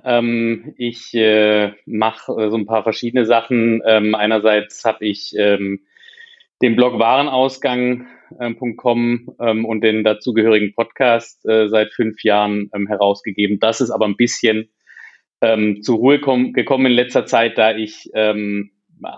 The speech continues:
hauptamtlich sozusagen aktuell seit, ja, schon mehr als zwei Jahren mittlerweile,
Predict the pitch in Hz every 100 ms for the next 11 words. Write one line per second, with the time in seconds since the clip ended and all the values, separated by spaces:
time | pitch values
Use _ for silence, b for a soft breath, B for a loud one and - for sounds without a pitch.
0 | - - - 151 160 - - - 120 139
1 | 120 120 120 - 104 - 101 98 104 117
2 | 104 - - 98 98 101 101 104 98 98
3 | - - b b b b b _ _ 107
4 | 110 - _ _ _ - - 110 104 107
5 | 110 - 104 101 107 120 117 110 107 107
6 | 104 104